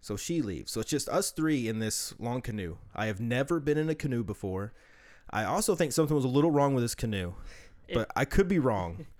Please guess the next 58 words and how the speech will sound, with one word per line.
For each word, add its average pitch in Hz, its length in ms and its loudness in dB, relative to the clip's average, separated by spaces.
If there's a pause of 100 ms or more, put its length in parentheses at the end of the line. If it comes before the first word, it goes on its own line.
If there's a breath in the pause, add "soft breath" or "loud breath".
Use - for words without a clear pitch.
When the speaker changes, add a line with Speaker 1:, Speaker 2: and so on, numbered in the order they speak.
Speaker 2:
<laughs> - 220 -12
Speaker 1:
I've 120 160 2
never 143 200 4
been 151 120 4
in 151 100 4
one 147 140 2
since, - 480 0
so - 140 0
I - 20 2
still 190 300 4
haven't 165 200 2
had 151 160 2
anything 151 220 4
to 190 60 0
compare 135 340 4
it 107 120 -2
to. 90 280 -2
Speaker 2:
<laughs> - 40 -20 (460 loud breath)
Speaker 1:
Um, 117 540 0 (300)
but 117 120 2
it's 107 80 -4
awful. 127 360 2
So, 113 440 0 (160)
uh, 85 140 -2
her 160 180 2
cousin 160 260 2
gets 147 140 0
in 143 80 0
the 131 40 0
front. 95 300 -6 (240)
My 107 160 0
buddy 131 220 2
gets 123 200 -2
in 113 60 -4
the 104 60 -4
middle. 82 340 -6
I'm 107 140 -4
last 107 380 -2
to 107 40 -6
get 98 180 -6
in, 85 280 -8
which 110 160 -12
is - 80 -12 (440)
probably 143 200 0
not 123 80 -4
the 110 80 -6
best. 95 360 -6 (880 loud breath)
He - 80 -2
goes, 120 120 4
"All 147 60 6
right, 147 120 4
man, 131 160 2
get 131 140 4
in." 95 200 -2 (600 soft breath)
All 139 80 -4
right. 104 200 -2 (220)
So - 140 -6
I 143 400 2